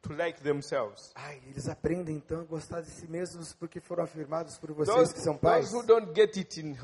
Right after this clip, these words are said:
Speaker 1: in the home.
Speaker 2: Aqueles que não recebem isso em casa.
Speaker 1: Or in the, in the li-, in life, they don't like themselves.
Speaker 2: Na vida, quando crescem, aprendem a não gostar de si mesmos.
Speaker 1: They have that, uh, self-pity.
Speaker 2: Eles têm aquela autopiedade.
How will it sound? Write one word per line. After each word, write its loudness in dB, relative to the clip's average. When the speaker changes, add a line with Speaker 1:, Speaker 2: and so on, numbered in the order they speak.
Speaker 1:
in -4
the 4
home. 4
Speaker 2:
Aqueles -2
que -8
não -2
recebem -4
isso -10
em -12
casa. 6
Speaker 1:
Or 0
in -6
the, 0
in -8
the -2
li-, 2
in 0
life, 0
they 0
don't 0
like 0
themselves. -8
Speaker 2:
Na 6
vida, 4
quando 4
crescem, 6
aprendem -2
a -4
não -6
gostar -4
de -18
si -12
mesmos. -14
Speaker 1:
They -2
have -4
that, 2
uh, 2
self-pity. 0
Speaker 2:
Eles -2
têm 0
aquela -4
autopiedade. 2